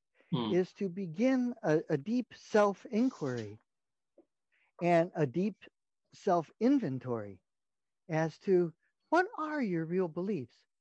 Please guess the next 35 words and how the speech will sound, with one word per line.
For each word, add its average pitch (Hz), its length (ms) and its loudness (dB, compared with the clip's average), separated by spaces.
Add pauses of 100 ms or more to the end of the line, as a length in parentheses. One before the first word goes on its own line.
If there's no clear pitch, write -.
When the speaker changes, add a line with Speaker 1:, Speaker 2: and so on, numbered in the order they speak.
(600)
Speaker 2:
You 143 100 -6
know, 156 220 -4 (240)
is 196 180 2
your, 254 160 -4 (160)
I 185 60 0
mean, 214 240 2
and 202 160 4
you 226 80 2
can 233 120 0
start 294 280 -2
with 262 120 -6
the 226 60 -4
question, 233 540 0
I 175 60 -4
mean, 180 160 -2
realistically, 220 760 -4 (340)
I 165 60 -2
mean, 170 260 -2
you 196 80 -6
know, 160 200 0 (800)
do 160 160 2
I 190 160 0
live 196 440 4 (440)
in 147 400 2 (200)
a 135 360 2
kind 165 360 -2
and 131 140 -2
loving 160 280 2
universe? 240 480 0 (960)
Speaker 1:
Yeah. 127 220 0
Speaker 2:
Or 139 240 4
a 135 40 2
wrathful, 170 480 0
vengeful 147 560 0
one? 104 240 -12